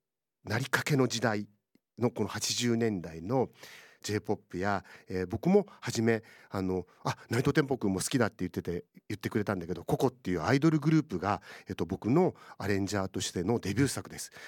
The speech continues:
そういった僕のキャリアのスタートにもなっている、この時代、八十年代っていう時代を、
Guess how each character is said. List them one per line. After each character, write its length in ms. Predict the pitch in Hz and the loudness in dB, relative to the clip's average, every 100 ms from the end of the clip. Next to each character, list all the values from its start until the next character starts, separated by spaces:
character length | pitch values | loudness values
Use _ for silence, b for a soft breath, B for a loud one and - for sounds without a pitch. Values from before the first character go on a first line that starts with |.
| B | B
そ 260 | - 143 | -2 0
う 60 | 151 | 0
い 40 | |
っ 40 | 147 | -2
た 200 | - 160 | -2 -2
僕 300 | 110 120 190 | -2 -2 0
の 120 | 190 | 0
キ 140 | 180 | -2
ャ 60 | 190 | -2
リ 180 | 185 165 | 2 2
ア 120 | 139 | 2
の 120 | 123 | 0
ス 120 | - | -2
タ 180 | - 226 | 0 0
ー 20 | 226 | 0
ト 160 | - | 0
に 140 | 233 247 | 2 4
も 200 | 277 - B B | 4 2 B B
な 140 | - 117 | -4 -4
っ 40 | - _ | -6 _
て 100 | - | -8
い 140 | 90 80 | -6 0
る、 200 | 170 - B B B B | 2 2 B B B B
こ 160 | - 95 | -8 0
の 300 | 123 131 80 b b b - - | 2 2 0 b b b -16 -6
時 160 | - | -2
代、 180 | 123 113 | 0 -2
八 280 | 110 113 - | -4 -4 -2
十 120 | 113 | 0
年 220 | 117 113 | 2 0
代 140 | 98 92 | 0 -4
っ 40 | |
て 180 | - - | -6 -8
い 60 | 87 | -8
う 20 | |
時 140 | 82 | -8
代 280 | 101 87 90 | -6 -2 0
を、 280 | 98 95 | 0 0